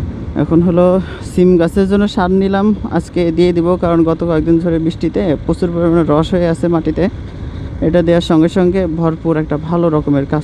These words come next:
করার সম্ভাবনা আছে। এবং আমার সিম গাছে প্রচুর পরিমাণে, আহ, ফসফেট দেওয়া আছে। ফসফেট, আহ, ফসফেটও ভালো একটা সার। আহ, সারের জগতে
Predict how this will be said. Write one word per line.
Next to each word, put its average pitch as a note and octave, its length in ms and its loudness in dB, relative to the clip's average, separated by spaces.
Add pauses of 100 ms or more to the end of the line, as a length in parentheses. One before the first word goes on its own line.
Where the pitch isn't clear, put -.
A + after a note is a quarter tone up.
(100)
করার C3+ 160 0
সম্ভাবনা B2 540 0
আছে। C3+ 280 -4 (1120)
এবং C#3+ 360 4
আমার C#3+ 160 0
সিম F#3 360 0
গাছে F3+ 260 0
প্রচুর F#3+ 360 0
পরিমাণে, G3+ 500 2
আহ, - 1000 -4 (100)
ফসফেট F#3 380 0
দেওয়া D#3 240 2
আছে। B2 300 -4 (720)
ফসফেট, E3+ 540 -2
আহ, E3+ 680 0
ফসফেটও A3+ 600 0
ভালো G3 280 0
একটা F#3 200 0
সার। E3+ 260 -2
আহ, D#3+ 880 0 (320)
সারের G#3+ 440 0
জগতে A3 400 2